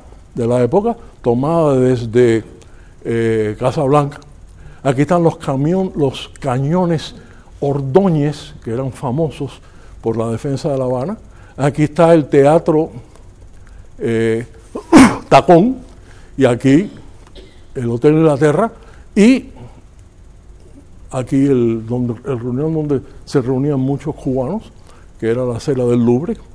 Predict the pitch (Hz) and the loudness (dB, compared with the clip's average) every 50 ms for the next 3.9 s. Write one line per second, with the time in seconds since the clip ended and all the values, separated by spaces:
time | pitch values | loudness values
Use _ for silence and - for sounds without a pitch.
0 | - - - 139 - - - 175 143 131 - - - - - - - - - - | -12 -4 -2 -2 -2 0 -2 -2 -2 -2 -6 -18 -20 -20 -20 -20 -20 -20 -14 -6
1 | - 139 135 - 185 170 156 170 165 151 151 180 220 185 - - - - 160 165 | -4 -4 0 2 4 4 4 4 4 4 4 6 4 4 2 -2 -6 -4 -4 -4
2 | 170 - - - - - - 131 113 - - 151 160 156 151 143 127 120 127 160 | -4 -8 -14 -20 -20 -12 -8 -8 -8 -4 0 0 0 0 -2 -4 -6 -2 0 2
3 | 185 190 175 165 160 147 139 123 160 180 165 143 170 147 160 170 - | 2 2 2 2 2 0 0 0 0 0 2 2 0 2 2 0 0